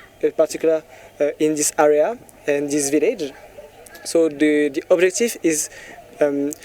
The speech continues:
to, to show that it's possible. Um, we have only five weeks here. It's impossible to remove and to change everything, but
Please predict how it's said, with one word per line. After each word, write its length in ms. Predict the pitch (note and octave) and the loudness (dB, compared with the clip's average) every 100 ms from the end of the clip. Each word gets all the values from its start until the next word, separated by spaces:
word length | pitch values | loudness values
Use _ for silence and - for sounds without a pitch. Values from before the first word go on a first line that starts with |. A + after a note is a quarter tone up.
| - - - - - | -20 -20 -20 -16 -4
to, 360 | D3+ D3 C#3+ | 0 0 0
to 140 | C#3+ D3+ | -2 0
show 200 | - G#3+ | 4 4
that 240 | E3+ - | 4 -2
it's 120 | E3 | -8
possible. 500 | - E3+ - C#3+ B2 - - - - - | 0 0 0 -2 -2 -6 -20 -20 -16 -6
Um, 320 | C#3+ C#3 C#3+ D3 - - - - | -4 -4 -6 -8 -16 -20 -8 2
we 100 | E3 | 4
have 180 | E3+ D#3+ | 4 4
only 300 | F#3+ F#3+ G#3+ | 2 4 2
five 280 | A3 F3+ D#3+ | 2 2 4
weeks 200 | D#3+ - | 0 -2
here. 320 | D3+ D#3+ A3 - - - | 0 2 2 -6 -14 -4
It's 140 | D#3+ | -2
impossible 520 | F3+ E3+ F#3 E3+ G3 | 2 2 2 2 2
to 260 | G3 E3+ E3+ | 2 0 2
remove 460 | D#3+ E3 F3+ G3+ F#3 - - | 2 2 0 0 -4 -18 -6
and 120 | D#3 | -4
to 80 | D#3 | -2
change 280 | D#3 F3 F3 | 0 0 2
everything, 440 | F3+ D#3 D#3 D3 C#3 | 2 2 0 -2 0
but 240 | C#3 - | 0 0